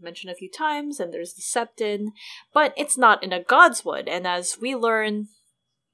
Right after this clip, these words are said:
oftentimes throughout the series, the Starks don't do that. Alaric Stark is pretty intent about telling Alysanne that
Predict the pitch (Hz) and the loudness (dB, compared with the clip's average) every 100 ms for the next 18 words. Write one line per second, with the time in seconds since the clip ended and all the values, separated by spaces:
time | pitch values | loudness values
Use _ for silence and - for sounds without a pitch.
0 | - 180 175 185 180 170 - 175 175 - | -6 -4 -4 -6 -6 -8 -6 -8 -8 -8
1 | 180 175 190 - 233 175 - - 175 170 | -8 -8 -8 -6 -2 -2 -4 -6 -6 -8
2 | - 170 165 165 165 - 175 185 180 175 | -12 -8 -4 -2 -2 2 2 4 0 -2
3 | - - 175 208 196 - 202 180 165 - | -6 -2 -2 -2 -8 -10 -6 -4 -6 -8
4 | - - - - _ 196 196 - 196 185 | -12 -20 -20 -20 _ -10 -8 -2 -2 -2
5 | - - 196 180 165 - 185 180 185 175 | -12 -8 0 0 0 -2 -2 -2 -4 -2
6 | 170 175 - 185 175 175 175 165 139 | 0 0 -4 -6 -6 -6 -4 -4 -4